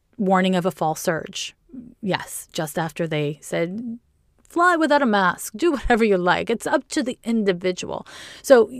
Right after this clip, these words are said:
you know, time will tell, but I strongly encourage you,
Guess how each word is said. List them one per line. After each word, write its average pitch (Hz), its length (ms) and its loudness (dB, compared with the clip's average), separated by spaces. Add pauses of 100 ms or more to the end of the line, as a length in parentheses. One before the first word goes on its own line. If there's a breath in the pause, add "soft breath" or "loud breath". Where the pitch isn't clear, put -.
you 247 300 2
know, 202 220 -4 (240)
time 247 260 4
will 214 120 2
tell, 180 440 -4
but 202 340 0 (200)
I 220 260 4
strongly 220 720 0
encourage 175 540 0
you, 165 260 -6